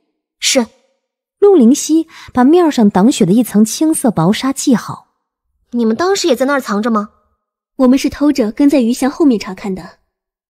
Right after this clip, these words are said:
Speaker 2: 陶干放心他的行动了。
Speaker 3: 你小心点儿，从现在开始，我和陶丹一切听你吩咐。
Speaker 2: 他们被那些星卫追得上天无路，入地无门，这一位却干了他们想干、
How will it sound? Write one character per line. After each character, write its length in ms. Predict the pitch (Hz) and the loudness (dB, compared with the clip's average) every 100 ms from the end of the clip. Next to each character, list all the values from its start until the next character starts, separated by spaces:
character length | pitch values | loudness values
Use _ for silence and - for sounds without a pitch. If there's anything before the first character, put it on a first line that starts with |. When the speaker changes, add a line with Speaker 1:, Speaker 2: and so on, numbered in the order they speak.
| _ _ _ _ | _ _ _ _
Speaker 2:
陶 180 | - 233 | -2 0
干 200 | 302 302 | 2 0
放 240 | - 262 | 2 2
心 280 | 214 285 285 | 2 0 0
他 140 | - | -2
的 80 | 262 | -2
行 260 | 220 165 175 | 0 2 2
动 200 | 269 214 | 4 2
了。 160 | 135 _ _ _ _ _ _ _ _ _ | -2 _ _ _ _ _ _ _ _ _
Speaker 3:
你 140 | - 294 | 0 0
小 160 | 240 | 0
心 160 | 208 254 | 0 0
点 120 | 240 | 0
儿， 140 | 185 - _ _ _ _ _ | -6 -16 _ _ _ _ _
从 160 | - 247 | 0 0
现 200 | - 262 | 2 2
在 120 | 254 | 0
开 200 | - 220 | -2 -6
始， 240 | - 175 - _ _ | -6 -12 -18 _ _
我 100 | 247 | -2
和 140 | 254 | 0
陶 200 | 254 220 | -2 -2
丹 240 | 226 247 262 | -2 -2 -2
一 100 | - | -4
切 140 | 240 277 | 0 0
听 180 | - 302 | 4 4
你 80 | |
吩 200 | 196 214 | 2 -2
咐。 240 | 220 - 185 _ _ _ _ _ _ | -4 -6 -12 _ _ _ _ _ _
Speaker 2:
他 160 | - 381 | -2 2
们 100 | 349 | 4
被 140 | 320 | 4
那 100 | 302 | 2
些 160 | 294 311 | 4 2
星 320 | - 330 330 | 2 0 2
卫 220 | 320 233 - _ | 2 0 -2 _
追 160 | 339 | 2
得 80 | 330 | 2
上 260 | 262 311 220 | 0 0 2
天 260 | 233 269 | 2 0
无 160 | 208 196 | 2 2
路， 260 | 247 262 147 | 2 -2 -6
入 240 | - 302 247 | -2 0 2
地 160 | 226 | 0
无 140 | 151 170 | 0 2
门， 380 | 190 135 151 - _ - | 2 2 -4 -10 _ -4
这 180 | - 370 | 0 2
一 80 | |
位 300 | 165 156 139 - - - | 2 0 -4 -12 -20 -6
却 140 | - | -2
干 180 | 349 339 | 0 0
了 80 | 214 | 0
他 220 | - 294 | -2 0
们 100 | 311 | 0
想 300 | 214 143 135 | 0 -2 -4
干、 260 | 165 180 | -4 -4